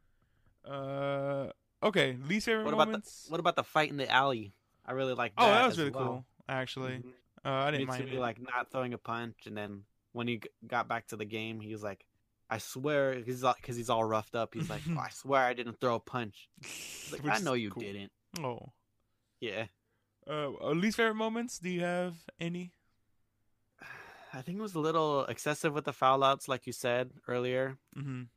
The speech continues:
Speaker 2: Um, I, I, you know, I, I just wish that there was more, uh, like, training for Sakuragi.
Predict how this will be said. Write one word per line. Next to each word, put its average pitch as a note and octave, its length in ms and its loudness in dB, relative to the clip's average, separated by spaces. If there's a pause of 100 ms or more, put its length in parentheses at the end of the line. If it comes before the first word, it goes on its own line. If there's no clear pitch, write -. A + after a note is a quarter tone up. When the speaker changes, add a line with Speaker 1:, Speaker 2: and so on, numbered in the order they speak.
(680)
Speaker 2:
Um, G#2 600 -4 (2250)
I, C3 80 -4
I, C#3+ 220 -4 (280)
you D3 80 -10
know, E3+ 220 -4 (120)
I, C#3+ 260 -6
I D3+ 60 -2
just F3 220 -8
wish D3+ 260 -2
that C#3 260 -2
there C#3 120 0
was C3 160 -2
more, C3+ 340 0
uh, C#3 120 2
like, B2+ 240 -2
training B2 480 -6
for G#2+ 260 -6
Sakuragi. A2+ 720 0